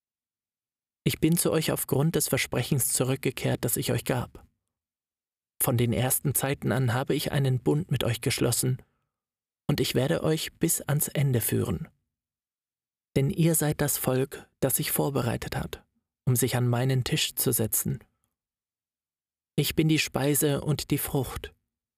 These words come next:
das Brot und der Wein. Unermüdlich kommt ihr herbei, um mir zuzuhören und euren Hunger und Durst nach Gerechtigkeit zu stillen, wie in der zweiten Zeit,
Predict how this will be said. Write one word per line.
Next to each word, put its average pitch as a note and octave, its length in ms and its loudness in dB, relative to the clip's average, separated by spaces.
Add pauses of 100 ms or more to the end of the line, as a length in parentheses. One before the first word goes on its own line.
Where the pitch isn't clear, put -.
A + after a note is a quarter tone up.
(460)
das A#2 160 0
Brot A2+ 560 0 (640)
und B2 240 -2
der C3 140 -2
Wein. B2 320 -4 (2250)
Unermüdlich C#3 880 2 (240)
kommt D#3+ 260 0
ihr D3 140 2
herbei, C3+ 640 0
um C#3+ 140 2
mir C#3+ 180 2
zuzuhören B2+ 800 2 (800)
und D#3 120 2
euren C#3 380 2
Hunger E3 260 4
und C#3 200 0
Durst D#3 320 2
nach C#3 200 0
Gerechtigkeit C3 760 -2
zu A2 80 -2
stillen, B2 520 0 (540)
wie D3+ 160 4
in D#3 120 4
der C#3+ 120 0
zweiten C#3+ 460 -2
Zeit, - 420 -2